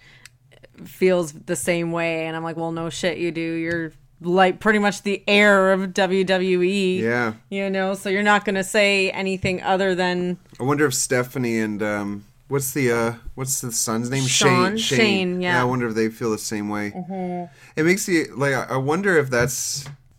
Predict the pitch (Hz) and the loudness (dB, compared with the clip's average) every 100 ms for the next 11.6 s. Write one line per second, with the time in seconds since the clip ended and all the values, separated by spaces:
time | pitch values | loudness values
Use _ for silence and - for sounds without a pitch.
0 | _ - 151 - - 131 131 131 113 - | _ -2 0 0 -2 -4 0 0 0 0
1 | 107 104 110 127 143 110 110 - 107 - | 0 0 0 -2 -2 -2 -4 -6 -12 -12
2 | - - 110 95 110 104 98 101 104 104 | -18 -10 -8 -8 -8 -8 -8 -6 -6 -6
3 | - 104 101 98 90 85 101 95 95 92 | -8 -8 -6 -6 -8 -6 -2 -2 0 -2
4 | 87 82 - - _ - - 98 78 78 | -4 -8 -12 -20 _ -14 -6 -4 -4 -6
5 | - - - - - - 117 110 107 107 | -6 -6 -10 -20 -18 -6 -2 0 0 0
6 | 104 - 107 101 87 98 92 95 95 92 | -4 -4 -4 -4 -4 -2 -2 -2 -4 -6
7 | - - - - - 277 254 - 185 165 | -10 -12 -20 -8 6 8 10 10 8 6
8 | 131 117 123 160 135 156 156 156 160 202 | 4 2 0 -4 -4 -4 -4 -2 -2 -2
9 | 208 - 226 220 196 - 202 214 214 170 | -6 6 8 8 4 4 4 4 0 0
10 | 175 185 - - - - - - - 127 | 0 -4 -8 -16 -20 -20 -18 -6 -2 2
11 | 113 117 123 127 101 87 | 6 6 6 2 -4 -2